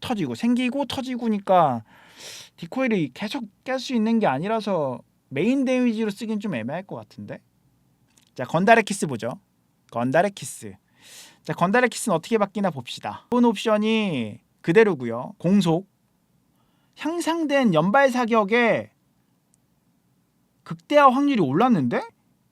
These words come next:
<gasps> 두 번 발사 붙여줬다, 연발.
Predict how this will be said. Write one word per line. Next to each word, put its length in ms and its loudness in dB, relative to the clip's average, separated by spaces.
<gasps> 1600 -14
두 160 2
번 180 12
발사 260 12
붙여줬다, 560 4
연발. 480 4